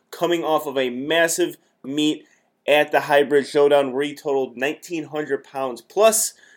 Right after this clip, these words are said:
eight seven seven kilos for you guys who follow kilos, and he breaks down the meet for me. He goes lift by lift, talked about his performance, how he got to that big total. We also talk a little bit about the future, his future goals in powerlifting. The Showdown,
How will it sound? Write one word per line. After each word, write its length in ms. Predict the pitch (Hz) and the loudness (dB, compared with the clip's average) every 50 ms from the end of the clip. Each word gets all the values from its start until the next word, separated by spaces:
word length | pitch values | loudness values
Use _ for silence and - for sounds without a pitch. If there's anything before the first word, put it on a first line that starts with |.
| _ _ _ - | _ _ _ -4
eight 320 | - 143 170 170 - - | 0 2 2 2 0 -2
seven 560 | - - - - - - 180 175 170 165 160 143 | -8 -6 -6 -4 0 4 4 4 4 2 -6 -6
seven 440 | 143 - 180 170 165 156 156 143 | -2 2 4 4 4 4 -2 -6
kilos 520 | 135 - - 165 170 165 160 160 160 151 - | -6 -10 -8 -4 -2 0 0 0 -2 -4 -8
for 160 | - - 139 | -10 -10 -8
you 180 | 135 151 156 147 | -8 -6 -4 -2
guys 320 | 151 147 147 147 147 143 | 0 0 2 0 -2 -4
who 80 | - 120 | -6 -10
follow 380 | - - 151 147 143 135 127 | -6 -4 -2 0 0 -2 -4
kilos, 560 | 123 - - 170 165 165 160 160 160 160 - - - - _ _ _ _ - | -6 -6 -4 -2 0 2 2 2 2 0 -6 -10 -14 -20 _ _ _ _ -6
and 500 | - 131 135 131 131 131 127 127 117 - _ _ _ _ | -2 -2 0 0 0 0 -2 -4 -6 -12 _ _ _ _
he 320 | - - - 196 233 254 | -18 -12 -8 -6 -6 -6
breaks 320 | 269 - 240 247 240 240 | -2 2 2 2 2 2
down 160 | - 233 220 214 | 2 2 2 2
the 80 | 202 | 2
meet 240 | 196 202 185 - - | 0 -2 -4 -4 -4
for 160 | - 143 123 | -4 -4 -2
me. 140 | 110 104 104 | -4 -6 -8
He 160 | - 160 185 | -8 -6 -2
goes 280 | 175 214 208 196 170 156 | 0 2 2 2 0 0
lift 220 | 170 190 185 - | -2 -2 -2 -2
by 140 | - 180 170 | -2 -2 -2
lift, 320 | 160 156 175 180 175 - _ _ _ - | 0 0 -2 -2 -2 -6 _ _ _ -10
talked 280 | - 170 170 170 170 | -2 0 0 0 0
about 120 | - 165 165 | 0 -2 -2
his 80 | 156 | -2
performance, 480 | 156 147 139 - 160 160 160 156 - - | -4 -8 -8 -4 -4 -2 -2 -2 -6 -6
how 260 | - - 175 180 185 | -6 0 2 2 4
he 80 | 185 180 | 4 4
got 240 | 175 170 170 - | 4 4 4 4
to 80 | - 175 | 0 -2
that 200 | - 160 151 147 | -2 -2 -2 0
big 200 | - 156 139 123 | -2 -4 -6 -6
total. 520 | - - - 185 185 180 180 175 170 - _ _ _ _ _ _ _ - | -8 -2 0 0 2 2 2 0 -2 -4 _ _ _ _ _ _ _ 0
We 80 | 156 | 2
also 220 | 175 180 175 170 165 | 2 2 2 0 -2
talk 260 | 170 185 175 175 175 | 2 4 4 4 4
a 40 | 165 | 0
little 180 | 170 170 175 | 0 0 0
bit 100 | 165 170 | 0 -2
about 220 | 151 160 156 151 156 | 2 2 2 0 0
the 40 | |
future, 480 | 143 - - 170 175 170 - 156 147 131 | -6 -10 -8 -8 -8 -8 -6 -2 -2 -2
his 140 | 131 131 131 | -2 -2 -6
future 300 | - 175 175 165 165 151 | -8 -10 -8 -8 -8 -6
goals 480 | 131 143 151 156 156 156 151 147 - - _ _ _ _ _ - | -4 0 0 0 0 0 -2 -6 -8 -16 _ _ _ _ _ -4
in 220 | 156 170 170 160 | -2 -2 -2 -2
powerlifting. 680 | 165 - 175 160 165 160 160 156 156 156 - 160 151 | -2 0 2 2 4 4 2 2 0 -2 -4 -6 -4
The 100 | 135 127 | -4 -6
Showdown, 720 | 117 - - 170 165 175 160 147 151 139 139 139 143 147 | -8 -6 -2 0 0 0 2 2 2 2 2 2 0 -2